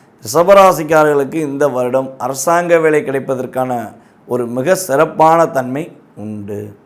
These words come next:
அப்ப அரசாங்க வேலைக்காக காத்திருக்கணும் ரிஷபராசிக்காரங்க, கொஞ்சம் கடினமா, அது மேல ஒரு ஆர்வமா, கடினங்கிறத விட ஒரு ஆர்வம் எந்த விஷயத்துல இருந்தாதான் நம்ம வெற்றி பெற முடியும் நம்ம சொல்லிடுவாங்க. முன்னோர்கள் சொல்லியிருப்பாங்க, எதையுமே வந்து ஒரு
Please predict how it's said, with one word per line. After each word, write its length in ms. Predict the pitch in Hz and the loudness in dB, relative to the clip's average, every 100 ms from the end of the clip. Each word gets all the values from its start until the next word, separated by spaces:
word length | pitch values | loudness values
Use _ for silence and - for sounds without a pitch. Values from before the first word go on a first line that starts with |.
| _ _ _ _ _ _ - | _ _ _ _ _ _ -6
அப்ப 140 | 110 | -2
அரசாங்க 380 | 117 123 175 175 | 0 0 0 2
வேலைக்காக 560 | 160 151 151 151 147 135 | 2 0 0 0 2 -2
காத்திருக்கணும் 600 | 131 131 135 120 117 120 | -2 -8 -6 -6 -6 -6
ரிஷபராசிக்காரங்க, 840 | 151 147 143 117 120 113 147 196 | -4 0 0 -2 -6 -10 -10 -10
கொஞ்சம் 420 | 156 185 196 - - | -10 -10 -10 -10 -6
கடினமா, 560 | 135 165 170 160 123 - - _ _ _ _ - | -4 -4 -6 -6 -8 -10 -20 _ _ _ _ -6
அது 180 | 120 | -4
மேல 280 | 120 165 175 | -2 0 2
ஒரு 420 | 143 127 107 - - | 2 -2 -6 -10 -4
ஆர்வமா, 640 | 135 175 196 196 175 135 - | 2 4 4 4 0 -2 -4
கடினங்கிறத 600 | 127 151 175 180 170 160 | -4 -2 -2 2 2 4
விட 420 | 175 156 180 - - - | 4 4 2 -2 -14 0
ஒரு 180 | 180 165 | 4 6
ஆர்வம் 500 | 170 226 269 247 208 | 8 8 8 6 2
எந்த 240 | 196 196 | 2 0
விஷயத்துல 380 | 190 190 185 180 | 0 0 0 0
இருந்தாதான் 600 | 170 165 175 170 175 - | 4 4 6 6 4 2
நம்ம 180 | 156 156 | 0 2
வெற்றி 260 | 156 175 | 0 0
பெற 160 | 180 165 | 0 0
முடியும் 280 | 151 151 147 | 0 -2 -2
நம்ம 120 | 135 | -4
சொல்லிடுவாங்க. 480 | 131 135 120 104 104 - 131 | -4 -6 -4 -8 -10 -16 -6
முன்னோர்கள் 380 | 156 170 151 135 | 0 0 0 -2
சொல்லியிருப்பாங்க, 480 | 147 151 143 120 - - _ - | -2 -2 -2 -4 -6 -18 _ -6
எதையுமே 460 | 131 160 165 175 | -2 0 0 0
வந்து 380 | 160 151 170 160 | 0 -2 -2 -2
ஒரு 500 | 139 120 107 107 | -2 -2 -6 -10